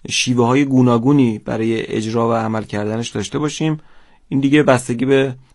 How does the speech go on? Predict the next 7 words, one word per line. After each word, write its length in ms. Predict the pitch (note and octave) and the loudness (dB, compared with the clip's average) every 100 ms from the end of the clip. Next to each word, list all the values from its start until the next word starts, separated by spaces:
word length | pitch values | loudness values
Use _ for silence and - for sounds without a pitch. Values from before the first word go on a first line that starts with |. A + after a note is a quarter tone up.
| - - - | -18 -12 -6
در 100 | A2+ | -4
واقع، 140 | A2+ | -2
تشخیص 480 | B2+ A#2 A2 - A#2+ | -2 -4 -4 -6 -8
پدر 260 | B2 A#2 A2 | -4 -2 -2
مادر 300 | G#2+ A#2+ C#3 | -2 0 0
داره 220 | C#3 C#3 | 0 -2
که 360 | C3 C3 C3 | -2 -4 -4